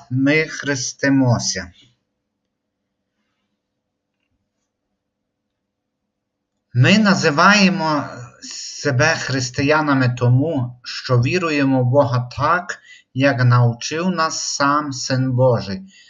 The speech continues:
Господь наш Ісус Христос.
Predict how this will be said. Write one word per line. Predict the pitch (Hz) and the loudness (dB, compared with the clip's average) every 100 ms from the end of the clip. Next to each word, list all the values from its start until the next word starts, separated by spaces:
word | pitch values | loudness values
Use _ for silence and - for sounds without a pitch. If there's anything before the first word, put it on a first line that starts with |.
| _ - | _ -4
Господь | 123 123 - 156 175 | -2 -2 0 2 2
наш | 165 151 - | 0 -2 -2
Ісус | 123 - 131 | -4 -4 -8
Христос. | - 131 123 - 104 95 - - | -4 -4 -4 -6 -8 -8 -12 -16